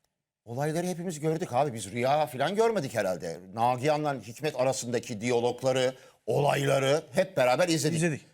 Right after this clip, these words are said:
Speaker 1: Ve izlerken de hepimiz dedik ki, burada masada da birbirimize girdik. Herkes Türkiye'de birbirine girdi. Nagihancılar, Hikmetçiler, ortalık birbirine girdi. Herkes şunu dedi, bunu dedi. Şimdi bakıyoruz ki Nagihan kahkahalar atıyor.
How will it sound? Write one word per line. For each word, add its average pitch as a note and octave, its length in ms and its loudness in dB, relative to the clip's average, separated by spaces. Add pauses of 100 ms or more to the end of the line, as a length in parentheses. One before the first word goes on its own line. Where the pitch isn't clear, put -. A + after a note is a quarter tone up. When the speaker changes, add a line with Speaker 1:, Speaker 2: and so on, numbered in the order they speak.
(100)
Speaker 1:
Ve F#3 160 2
izlerken D3+ 720 0
de F3+ 140 2
hepimiz E3+ 380 -2
dedik D#3 260 -4
ki, G#2+ 200 -8
burada C#3+ 200 -2
masada D3 320 0
da B2+ 140 -2
birbirimize A2+ 360 -4
girdik. F2+ 340 -10
Herkes C#3 460 -4 (260)
Türkiye'de C3 460 -2
birbirine C3 360 -2
girdi. A2 320 -6
Nagihancılar, C#3 800 2 (400)
Hikmetçiler, C#3+ 680 -2
ortalık E3 500 0 (380)
birbirine D#3+ 380 0
girdi. C#3 260 -2
Herkes F3 380 -2
şunu G3 240 -2
dedi, D#3 220 0
bunu G3+ 140 -2
dedi. F#3 260 2 (340)
Şimdi G3+ 320 -2
bakıyoruz F#3 420 -2
ki G3+ 120 -4
Nagihan G#3 440 2
kahkahalar F#3 520 0
atıyor. F3 340 0